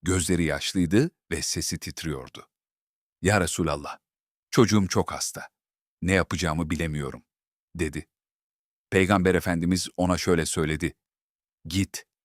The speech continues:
çocuğunu getir." Adam hemen eve koştu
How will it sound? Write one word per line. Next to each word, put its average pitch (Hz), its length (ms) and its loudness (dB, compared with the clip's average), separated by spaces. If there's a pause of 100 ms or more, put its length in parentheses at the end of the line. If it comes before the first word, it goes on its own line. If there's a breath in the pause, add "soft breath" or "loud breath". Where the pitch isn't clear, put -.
(260)
çocuğunu 80 600 -2
getir." - 440 -12 (680)
Adam 92 320 2
hemen 147 300 0
eve 82 200 0
koştu - 480 -4